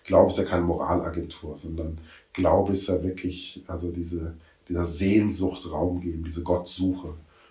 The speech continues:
Und da sind die einfach, das sind Giganten im Glauben. Deswegen sage ich, also von der Perspektive Gottes würde ich immer sagen, Vorsicht, wenn wir mal denken, wer hier in dieser Welt angeblich so groß und wichtig und sonst was ist.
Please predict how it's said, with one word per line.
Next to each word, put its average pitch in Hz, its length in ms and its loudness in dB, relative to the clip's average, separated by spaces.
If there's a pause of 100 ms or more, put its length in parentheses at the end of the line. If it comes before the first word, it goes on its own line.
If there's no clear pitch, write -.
(160)
Und 82 120 -4
da 82 120 2
sind 82 360 0
die 73 240 -6
einfach, - 360 -10 (320)
das 82 220 -4
sind 78 220 -6
Giganten 95 640 2
im - 60 -16
Glauben. - 480 -8
Deswegen 113 280 6
sage 110 140 10
ich, - 60 6
also 110 180 6 (460)
von 110 260 6
der 104 160 10
Perspektive 113 1080 2 (100)
Gottes 101 560 2
würde 92 140 2
ich 90 80 -6
immer 98 200 0
sagen, 90 320 0
Vorsicht, 98 800 2 (520)
wenn 95 160 2
wir 95 80 4
mal 92 160 6
denken, 92 340 4
wer 90 100 0
hier 101 200 2
in 98 60 2
dieser 90 280 0
Welt 90 240 4
angeblich 90 480 -4
so 85 100 -4
groß 87 440 0
und 85 180 -2
wichtig 90 480 -6
und 80 80 -6
sonst 80 320 -6
was 78 160 -8
ist. 87 300 -8